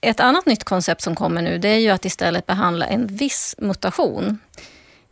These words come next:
alltså en felaktig gen. Och en sån mutation kan ju ge upphov till flera olika cancersjukdomar. Det blir liksom ett nytt sätt att se på, på behandlingar och läkemedel.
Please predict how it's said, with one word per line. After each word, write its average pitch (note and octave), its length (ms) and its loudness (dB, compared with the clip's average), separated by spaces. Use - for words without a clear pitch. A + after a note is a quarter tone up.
alltså E3+ 180 0
en F3+ 100 0
felaktig F3 540 -2
gen. F#3 320 0
Och - 760 -4
en G#3+ 220 2
sån F#3 500 0
mutation G3 420 -2
kan F3 220 -2
ju F3 260 -2
ge F#3+ 180 0
upphov F#3 300 -4
till F3+ 120 -4
flera A#3 380 2
olika F3 300 -6
cancersjukdomar. G#3+ 1040 -2
Det A3 60 -6
blir A3+ 100 2
liksom A3+ 260 2
ett G#3+ 140 -2
nytt A#3+ 380 2
sätt - 380 -2
att G3 80 -2
se A3+ 380 0
på, - 300 0
på F3+ 500 0
behandlingar G3+ 760 0
och - 80 0
läkemedel. G#3 720 -2